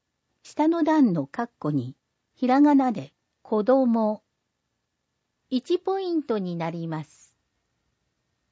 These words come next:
表終わり。紙面下、四分の一のところに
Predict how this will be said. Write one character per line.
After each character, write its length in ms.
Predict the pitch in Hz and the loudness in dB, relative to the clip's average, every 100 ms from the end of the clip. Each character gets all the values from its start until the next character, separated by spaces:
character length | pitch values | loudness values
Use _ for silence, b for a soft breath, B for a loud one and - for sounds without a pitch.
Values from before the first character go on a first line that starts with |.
| _ _ _ _ - | _ _ _ _ -4
表 300 | 240 240 220 | -2 -2 -4
終 120 | 202 | -4
わ 200 | 202 185 | -2 -2
り。 200 | 175 165 _ _ _ _ _ _ _ _ _ _ _ _ _ _ _ _ _ _ _ _ _ _ _ | -6 -10 _ _ _ _ _ _ _ _ _ _ _ _ _ _ _ _ _ _ _ _ _ _ _
紙 220 | - 330 | -12 -8
面 360 | 339 285 190 160 | -2 0 -2 -8
下、 520 | - - - 170 170 _ _ - | -14 -14 -10 -8 -10 _ _ -2
四 280 | 254 330 | 0 0
分 260 | 330 339 330 | -2 -2 -2
の 120 | 311 | 0
一 260 | 285 - 320 | -2 -4 -4
の 140 | 294 | -2
と 140 | 220 - | -2 -4
こ 140 | 196 | -4
ろ 120 | 196 | -4
に 240 | 175 127 | -4 -6